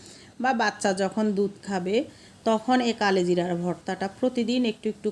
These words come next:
করে খাবেন, চিবিয়ে খাবেন, তাহলে দেখবেন যে খুব দ্রুত বাচ্চা কিন্তু দুধ পাচ্ছে। কারণ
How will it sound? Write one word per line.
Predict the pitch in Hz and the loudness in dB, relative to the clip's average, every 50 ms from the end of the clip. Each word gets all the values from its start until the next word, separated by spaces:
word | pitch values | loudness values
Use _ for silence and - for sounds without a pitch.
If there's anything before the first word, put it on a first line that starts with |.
| 208 | -2
করে | - 190 196 196 196 - | 0 0 0 0 -2 -6
খাবেন, | - 190 185 175 196 208 214 202 | -4 -4 0 0 2 2 0 -2
চিবিয়ে | 202 - 220 196 180 185 185 185 190 185 | -2 -2 -2 0 0 0 0 0 -2 -2
খাবেন, | 190 202 196 190 190 196 208 240 320 - - - - - - - - - - - | -4 -4 -4 -2 0 0 0 0 -2 -4 -6 -18 -20 -20 -20 -20 -20 -20 -20 -6
তাহলে | - 220 208 202 214 226 233 226 | -4 -4 -2 0 0 0 0 0
দেখবেন | 202 202 196 180 180 196 208 208 202 185 | 0 -2 -4 -2 -2 -2 -2 -2 -2 -2
যে | 196 233 233 - - | -2 -2 -2 -6 -8
খুব | - - 269 226 202 175 | -2 -2 -2 -2 0 0
দ্রুত | 196 208 208 202 - - 220 196 185 208 311 339 - - - 190 180 | 2 2 2 2 2 2 2 4 4 2 0 0 -4 -8 -6 -2 -2
বাচ্চা | 180 170 - - - 180 | -2 -2 -2 -4 -4 -2
কিন্তু | 170 180 185 175 196 180 170 | 0 0 0 0 -2 -2 0
দুধ | 190 196 190 - - | 0 0 0 -2 -6
পাচ্ছে। | - 180 160 156 - - - - 175 185 233 262 - - - - - - - - | -6 -6 -6 -6 -8 -10 -6 -4 -4 -4 -4 -6 -8 -16 -20 -20 -20 -20 -8 2
কারণ | 233 233 233 262 | 2 4 4 4